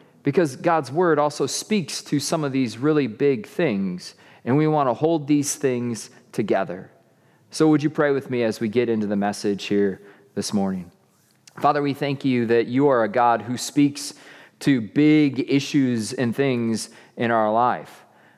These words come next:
I pray, Lord, that as we lean into your word and hear once again some wisdom that it has for us, especially in burnout,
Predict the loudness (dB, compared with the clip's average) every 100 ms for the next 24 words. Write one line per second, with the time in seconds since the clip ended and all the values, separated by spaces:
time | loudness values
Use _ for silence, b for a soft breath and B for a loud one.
0 | -10 -2 2 4 4 4 4 4 2 2
1 | 0 0 0 2 2 2 -2 -6 0 2
2 | 4 2 2 2 2 2 2 2 4 2
3 | 0 -4 -4 -2 0 -2 -2 2 2 2
4 | -2 -4 -2 -2 -2 -2 0 4 2 2
5 | -2 -2 0 0 -2 -4 -4 -4 -8 -6
6 | -4 0 0 0 -4 -12 -12 -8 -6 -4
7 | -2 0 0 0 0 0 -2 -4 -8